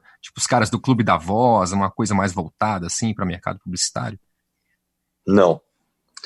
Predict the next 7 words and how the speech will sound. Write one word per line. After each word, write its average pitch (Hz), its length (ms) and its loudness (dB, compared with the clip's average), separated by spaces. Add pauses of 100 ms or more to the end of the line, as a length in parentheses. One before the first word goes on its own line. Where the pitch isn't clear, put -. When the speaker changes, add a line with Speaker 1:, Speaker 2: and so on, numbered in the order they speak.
(240)
Speaker 2:
Sempre, 131 560 4 (140)
sempre 131 320 4
mais 117 220 6
o 110 60 8
rádio 95 280 4
mesmo. 78 320 -4 (760)
Não, 92 580 -2